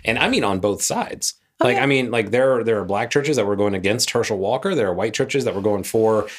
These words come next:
Speaker 1: Satan. Uh, I'm sorry, uh, Donald Trump, eh, really hard. And so,
Speaker 2: Mm-hmm.
Speaker 1: I, you know what? If you wanna make those statements, fine.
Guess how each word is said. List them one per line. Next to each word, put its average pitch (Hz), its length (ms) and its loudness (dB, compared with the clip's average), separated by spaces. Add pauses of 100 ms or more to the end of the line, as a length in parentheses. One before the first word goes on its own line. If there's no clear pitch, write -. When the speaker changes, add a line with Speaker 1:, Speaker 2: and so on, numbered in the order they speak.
Speaker 1:
Satan. 135 520 0
Uh, 110 200 0
I'm 110 80 -2
sorry, 95 240 0
uh, 98 160 -2
Donald 110 240 0
Trump, 180 300 -2 (240)
eh, 143 80 0
really 135 240 2
hard. 151 360 0
And - 160 2
so, 131 380 2
Speaker 2:
Mm-hmm. - 60 -14 (460)
Speaker 1:
I, 113 100 2
you 113 160 -2
know 127 100 2
what? 208 280 0
If 123 200 -4
you 175 140 2
wanna 214 220 2
make 156 280 -2
those 143 220 2
statements, 92 520 -2 (100)
fine. 92 600 -2